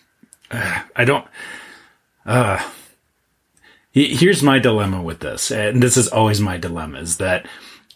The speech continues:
th-, there is something to be said for watching a YouTube video versus that, you know, walking in there blindly, just getting blasted in the face by it, right? I, I know it's just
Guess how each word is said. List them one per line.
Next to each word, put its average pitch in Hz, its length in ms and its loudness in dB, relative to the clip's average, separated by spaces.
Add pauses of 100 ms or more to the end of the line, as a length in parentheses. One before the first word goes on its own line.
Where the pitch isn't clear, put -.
(180)
th-, 127 280 2
there 123 200 4
is 120 140 4
something 160 320 2
to 170 100 4
be 139 120 2
said 113 260 2
for 110 120 0
watching 98 400 -2
a 95 60 -2
YouTube 101 400 2
video 95 360 -2
versus 90 720 0
that, 87 400 -2 (180)
you 104 140 -4
know, 85 360 -2 (840)
walking 113 500 2
in 107 220 -2
there 87 140 -2
blindly, 90 1000 -2
just - 440 -2
getting 104 320 0
blasted 90 540 0
in 80 160 -8
the 73 60 -10
face 78 300 -4
by 62 220 -6
it, - 120 -12
right? 87 180 -2
I, 127 120 2
I 139 120 0
know 151 160 4
it's 135 160 2
just - 420 2